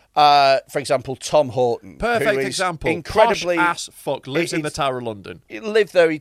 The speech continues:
Speaker 1: not anymore.
Speaker 2: Oh,
Speaker 1: He's,
Speaker 2: fair
Speaker 1: he's
Speaker 2: enough.
Speaker 1: been, but his dad was, like, the
Speaker 2: Released.
Speaker 1: head of the British Army. Like,
Speaker 2: Yeah.
Speaker 1: the dude's got money, and if this was four hundred years ago, I'd be calling him fucking Lord.
Speaker 2: Yeah,
Speaker 1: Do you know
Speaker 2: we'd
Speaker 1: what
Speaker 2: be
Speaker 1: I mean?
Speaker 2: working in the factory,
Speaker 1: I'd
Speaker 2: yeah.
Speaker 1: be calling him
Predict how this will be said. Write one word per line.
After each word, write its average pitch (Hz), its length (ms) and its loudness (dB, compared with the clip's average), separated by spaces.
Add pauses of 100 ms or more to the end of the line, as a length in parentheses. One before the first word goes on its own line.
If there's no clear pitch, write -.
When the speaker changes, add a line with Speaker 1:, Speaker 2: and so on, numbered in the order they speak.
Speaker 1:
not 185 180 -4
anymore. 151 340 -4
Speaker 2:
Oh, - 20 -6
Speaker 1:
He's, 123 140 -8
Speaker 2:
fair 98 140 -6
Speaker 1:
he's 147 40 -8
Speaker 2:
enough. 139 140 -12
Speaker 1:
been, 135 200 -8 (260)
but 160 100 -2
his 208 100 -4
dad 277 240 4
was, 190 80 -6
like, 175 140 2
the 156 60 -2
Speaker 2:
Released. - 100 -4
Speaker 1:
head 170 140 2
of 143 60 -4
the 143 80 -4
British 139 360 -6
Army. 120 440 0
Like, 143 220 2
Speaker 2:
Yeah. 92 60 -12 (300)
Speaker 1:
the 175 180 -14 (180)
dude's 233 260 -6
got 175 220 -2
money, 123 440 -6 (220)
and 160 100 -4
if 202 120 -8
this - 160 -8
was 196 120 -10
four 180 280 -2
hundred 143 260 -12
years 156 260 -2
ago, 113 360 -6 (260)
I'd 160 160 4
be 151 100 -10
calling 131 360 -2
him 127 160 -10
fucking 127 580 -10
Lord. 113 440 -6
Speaker 2:
Yeah, 165 180 2
Speaker 1:
Do - 60 -2
you - 20 0
know - 20 -
Speaker 2:
we'd 220 60 6
Speaker 1:
what 214 80 2
Speaker 2:
be 220 60 2
Speaker 1:
I - 20 2
mean? 165 100 2
Speaker 2:
working 175 240 0
in 160 80 -8
the 151 80 -8
factory, 120 500 -8
Speaker 1:
I'd 220 120 8
Speaker 2:
yeah. 240 60 8
Speaker 1:
be 233 100 -4
calling 202 340 0
him 160 200 -6